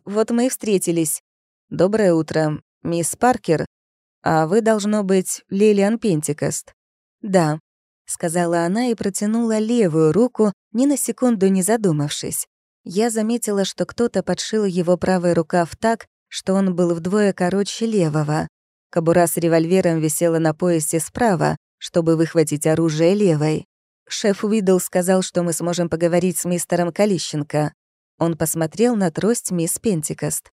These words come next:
«Вы не возражаете против лестниц?» «В пределах разумного». Джо Энгл повел нас через открытую дверь вниз по узким бетонным ступеням.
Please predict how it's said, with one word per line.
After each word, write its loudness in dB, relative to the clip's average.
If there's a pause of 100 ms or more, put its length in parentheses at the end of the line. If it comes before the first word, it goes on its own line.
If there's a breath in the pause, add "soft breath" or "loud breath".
(300)
«Вы 2
не 0
возражаете 0
против -4
лестниц?» -2 (420)
«В -20
пределах 0
разумного». 0 (640)
Джо 0
Энгл 0
повел -2
нас -2
через -4
открытую -2
дверь 0
вниз -2
по -4
узким -2
бетонным -2
ступеням. -2